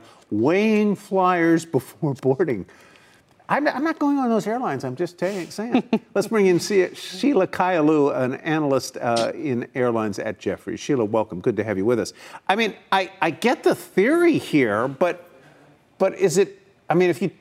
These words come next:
Speaker 1: there can't be that many passengers who are on these weight loss drugs losing that much weight. And for everyone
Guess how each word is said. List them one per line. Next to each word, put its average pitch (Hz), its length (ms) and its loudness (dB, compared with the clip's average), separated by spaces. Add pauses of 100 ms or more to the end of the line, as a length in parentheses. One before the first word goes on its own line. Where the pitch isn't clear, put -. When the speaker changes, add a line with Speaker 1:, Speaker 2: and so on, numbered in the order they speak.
(800)
Speaker 1:
there 190 120 -2
can't 311 300 -2
be 285 80 4
that 180 300 0
many 165 260 2
passengers 104 680 -2
who 113 180 0
are 113 100 0
on 113 300 -2
these 101 200 -4
weight 107 220 0
loss 98 260 -2
drugs 113 400 -4
losing 131 380 0
that 127 240 0
much 117 240 -4
weight. 160 320 2
And 131 200 -4
for - 160 -8
everyone 196 560 2